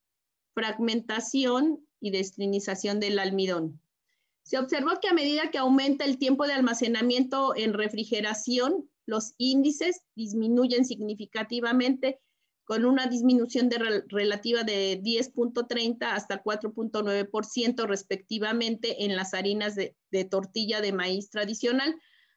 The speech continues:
así como de un se-, seis punto noventa y nueve a un catorce punto setenta y dos por ciento respectivamente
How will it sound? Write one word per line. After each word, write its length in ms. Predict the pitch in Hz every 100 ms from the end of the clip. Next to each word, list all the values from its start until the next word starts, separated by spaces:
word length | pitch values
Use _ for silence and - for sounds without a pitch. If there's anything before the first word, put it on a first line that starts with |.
| _
así 320 | 214 254 269
como 320 | 262 277 254 233
de 120 | 220
un 180 | 240 269
se-, 120 | 285
seis 420 | - - 247 269 -
punto 420 | 269 269 - 277
noventa 500 | 277 254 247 247 240
y 40 |
nueve 400 | 254 247 254 247 -
a 180 | 214
un 220 | 208 247 247
catorce 460 | 240 240 233 254
punto 300 | 247 240 240
setenta 460 | 269 226 214 220 196
y 20 |
dos 180 | 214 254
por 180 | - 277
ciento 460 | - 262 254 254
respectivamente 1160 | 233 220 - 214 247 240 240 240 233 240 269 285